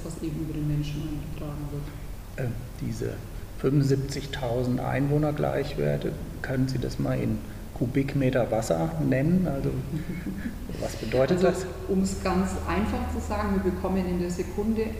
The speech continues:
Speaker 1: eine Badewanne Wasser.
Speaker 2: Ah, okay.
Speaker 1: Ja, das sind dann am Tag so neunzehntausend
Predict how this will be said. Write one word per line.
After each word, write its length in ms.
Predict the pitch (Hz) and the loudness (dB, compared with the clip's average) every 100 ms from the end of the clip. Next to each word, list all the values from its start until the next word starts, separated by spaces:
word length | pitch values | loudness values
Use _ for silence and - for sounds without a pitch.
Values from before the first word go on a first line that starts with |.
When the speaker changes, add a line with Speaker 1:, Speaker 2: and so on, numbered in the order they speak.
| - | -4
Speaker 1:
eine 300 | 170 196 226 - | -4 0 0 0
Badewanne 600 | 170 160 160 156 151 147 147 | -2 -2 -2 -2 0 0 -2
Wasser. 240 | 147 - - - - - - - - - - - - | -4 -6 -6 -8 -8 -8 -8 -8 -8 -8 -8 -8 -2
Speaker 2:
Ah, 260 | 160 156 160 - - - - | 0 0 -4 -6 -8 -8 -2
okay. 300 | 226 - 190 | -2 0 -2
Speaker 1:
Ja, 80 | 175 151 - | 0 -2 -2
das 360 | 190 175 - 190 | -2 -2 -2 0
sind 140 | 220 | 2
dann 140 | 226 208 | 2 2
am 180 | 180 180 | 2 2
Tag 320 | 185 214 233 | 2 0 0
so 140 | 214 | 0
neunzehntausend 800 | 185 175 220 226 196 185 175 185 | 2 2 2 0 -2 -2 -2 -2